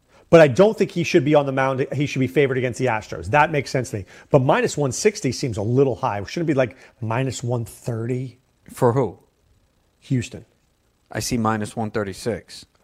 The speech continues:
Speaker 1: Oh, I see minus one sixty here.
Speaker 2: Okay, maybe it's changed. I don't know.
Speaker 1: Oh, okay. So, yeah, minus one thirty-six is fair.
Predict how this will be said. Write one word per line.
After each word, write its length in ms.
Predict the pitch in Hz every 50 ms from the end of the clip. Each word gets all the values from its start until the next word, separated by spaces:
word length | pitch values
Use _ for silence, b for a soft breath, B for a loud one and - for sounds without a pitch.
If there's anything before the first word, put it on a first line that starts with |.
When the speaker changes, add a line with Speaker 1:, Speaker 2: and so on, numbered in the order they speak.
| _ _ -
Speaker 1:
Oh, 140 | - 120 110
I 60 | 110
see 140 | 107 - 139
minus 300 | 120 113 110 98 87 -
one 80 | 107
sixty 380 | 92 - - 107 - - - 87
here. 240 | 87 101 - - _ _ _ _ _ _ _ _ _ _ _ _ _ _ -
Speaker 2:
Okay, 300 | - 95 87 92 80 76 -
maybe 260 | 82 90 90 90 90
it's 160 | 87 - -
changed. 420 | - - 95 92 107 110 - -
I 120 | - 85 90
don't 120 | 87 85
know. 180 | 85 82 78 - - - -
Speaker 1:
Oh, 220 | - 113 98 95 98 - 117
okay. 180 | 113 - 107
So, 180 | 92 - 110 107
yeah, 140 | 123 117 110
minus 320 | 104 123 - 220 190 -
one 80 | 135 110
thirty-six 420 | - 107 85 90 - - 92 -
is 120 | - - -
fair. 260 | - 98 101 101